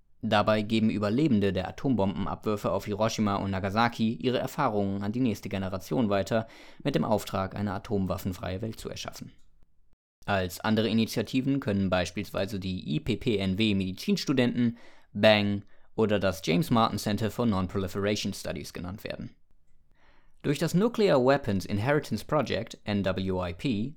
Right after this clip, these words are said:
wollen studentische Mitglieder der Ärztevereinigung Internationale Ärzte für die Verhütung des Atomkrieges, I P P N W, auf die humanitären Folgen einer von Militärmacht und Atomwaffen geprägten Sicherheitspolitik aufmerksam machen.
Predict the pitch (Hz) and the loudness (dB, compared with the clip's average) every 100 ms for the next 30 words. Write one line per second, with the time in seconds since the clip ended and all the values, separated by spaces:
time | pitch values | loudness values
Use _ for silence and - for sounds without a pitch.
0 | - - 131 156 - 123 147 190 190 135 | -10 0 2 2 0 0 2 2 0 0
1 | 139 - 95 87 90 90 107 127 - - | -2 -2 -4 -2 -2 -2 -2 -4 -6 -6
2 | - 101 101 104 - 160 151 135 - 101 | -4 -2 0 -2 -2 0 -2 -2 -2 -2
3 | 104 104 127 - 101 - 117 127 113 107 | -2 -2 -4 -4 -6 -4 -6 -4 -2 -2
4 | 95 95 98 - - 175 - 95 117 - | -2 -6 -6 -6 -4 -4 -2 -2 -4 -4
5 | - 107 107 101 101 92 92 123 104 117 | -6 -6 -4 -4 -4 -4 -2 2 2 0
6 | - - - - - 131 139 160 180 175 | -8 -20 -20 -4 -2 0 0 2 4 2
7 | 160 175 170 131 113 101 104 101 101 101 | 2 2 2 2 2 2 2 0 -2 -2
8 | 110 101 101 92 147 139 104 98 107 110 | -2 0 0 -2 0 2 2 0 -2 -4
9 | - 107 98 90 - 98 - - 92 - | -2 -2 -2 -2 -4 -6 -4 -6 -6 -4
10 | 98 127 139 95 90 - 98 90 101 - | -4 -4 -4 -6 -6 -6 -6 -6 -6 -4
11 | 120 - 90 - 78 80 - - | -6 -6 -10 -10 -12 -14 -14 -18